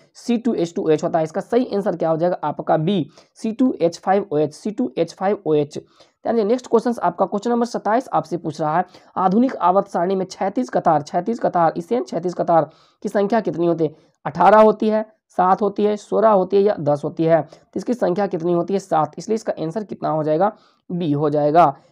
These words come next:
नेक्स्ट क्वेश्चन हम लोग ध्यान देंगे, और क्वेश्चन नंबर अट्ठाईस पे हम लोग जाएंगे। मानव में डायलिसिस थैली होता है,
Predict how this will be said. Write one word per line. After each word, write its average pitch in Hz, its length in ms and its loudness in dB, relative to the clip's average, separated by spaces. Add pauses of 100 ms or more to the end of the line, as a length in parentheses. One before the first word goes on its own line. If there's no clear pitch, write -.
(120)
नेक्स्ट 262 200 2
क्वेश्चन 233 320 0
हम 190 100 0
लोग 196 140 2
ध्यान 165 280 0
देंगे, 185 160 0
और 220 80 0
क्वेश्चन 233 300 -2
नंबर 202 200 0
अट्ठाईस 208 420 -4
पे 196 120 -6
हम 170 80 0
लोग 156 120 2
जाएंगे। 160 360 0 (400)
मानव 220 480 0
में 196 260 -2 (120)
डायलिसिस 214 580 0
थैली 165 240 -2
होता 160 280 0
है, 156 240 0